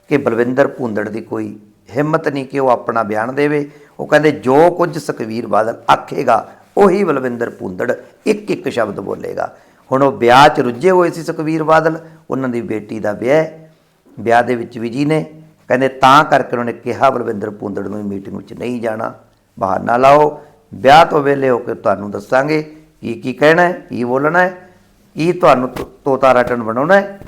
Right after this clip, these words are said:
ਉਸ ਤਰ੍ਹਾਂ ਜਾ ਕੇ ਤੁਸੀਂ ਕਹਿ ਦਿਓ। ਤੇ ਦੋਸਤੋ ਸੋਲਾਂ ਤਰੀਕ ਦੀ ਮੀਟਿੰਗ ਦੇ ਵਿੱਚ, ਅਹ, ਨੱਬੇ ਪਰਸੈਂਟ ਲੱਗਦਾ ਹੈ ਕਿ ਉਹ ਸੱਤ ਮੈਂਬਰੀ ਕਮੇਟੀ ਦੀ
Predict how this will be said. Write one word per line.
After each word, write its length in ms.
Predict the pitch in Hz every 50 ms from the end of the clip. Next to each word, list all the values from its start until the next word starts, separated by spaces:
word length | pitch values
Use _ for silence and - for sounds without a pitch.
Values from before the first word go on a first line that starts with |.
| _ -
ਉਸ 160 | 143 151 147
ਤਰ੍ਹਾਂ 280 | - - - 104 107
ਜਾ 160 | 104 98 92 92
ਕੇ 160 | - - 95
ਤੁਸੀਂ 260 | - - - - -
ਕਹਿ 180 | _ - - -
ਦਿਓ। 140 | - - - _ _ _ _ _ _ _ _ _ _ _
ਤੇ 80 | 101
ਦੋਸਤੋ 380 | 92 110 107 104 104 104 - 101
ਸੋਲਾਂ 380 | 101 - - 95 101 101 104
ਤਰੀਕ 360 | 104 104 110 - - - - -
ਦੀ 140 | - -
ਮੀਟਿੰਗ 360 | - 87 95 98 - - - 98
ਦੇ 140 | - -
ਵਿੱਚ, 340 | 50 50 - - - _ -
ਅਹ, 1600 | - - - _ _ _ _ _ _ _ _ _ _ _ _ _ - 107 110 107 107 107 107 107 113 117 - _ _ _ _ -
ਨੱਬੇ 360 | 113 120 113 107 113 139 165
ਪਰਸੈਂਟ 540 | 165 - 156 139 - 123 123 117 110 101 - 107 101 107 - _ _ _ _ _ 113
ਲੱਗਦਾ 340 | 104 107 110 110 113 107 117
ਹੈ 280 | 110 104 107 - - - _ _ _ _ _ _ - - -
ਕਿ 300 | - 104 101 90 80 - - - _ _ - -
ਉਹ 220 | 123 123 117 113
ਸੱਤ 380 | 104 - - - 143 143 - -
ਮੈਂਬਰੀ 380 | 117 113 110 104 101 98 82
ਕਮੇਟੀ 400 | - - 104 98 101 101 - 104
ਦੀ 120 | 101 95